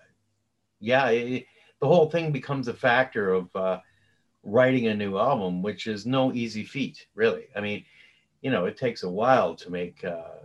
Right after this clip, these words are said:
you know, you're throwing music in the garbage. I, you know, papers all over my room, and, you know, I might write thirty things and four or five of them will, you know, make a Saga record for, you know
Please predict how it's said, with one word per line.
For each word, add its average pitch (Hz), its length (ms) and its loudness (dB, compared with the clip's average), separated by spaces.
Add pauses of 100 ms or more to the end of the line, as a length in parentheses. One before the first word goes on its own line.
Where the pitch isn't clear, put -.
you 107 100 -8
know, 98 80 -6
you're 104 240 -6
throwing 95 480 -4
music 101 300 -8
in 90 100 -6
the 87 60 -6
garbage. 95 500 -4
I, 98 80 -6
you - 580 -16
know, 85 60 -4
papers 113 480 0
all 104 180 2
over 95 140 -2
my 87 120 -4
room, 92 400 -2
and, 82 100 -6
you 95 60 -2
know, 87 180 -4 (400)
I 120 80 -2
might 113 240 4
write 107 260 0
thirty 113 320 0
things 117 460 -2
and 90 240 -6 (420)
four 117 400 6
or 92 140 -6
five 117 280 4
of 107 60 0
them 90 140 -2
will, 87 260 -8 (100)
you 98 140 -12
know, 95 160 -4
make 92 280 -6
a 87 60 -12
Saga 101 360 -2
record 82 420 -12 (160)
for, 98 220 -10
you 104 80 -6
know 82 240 -12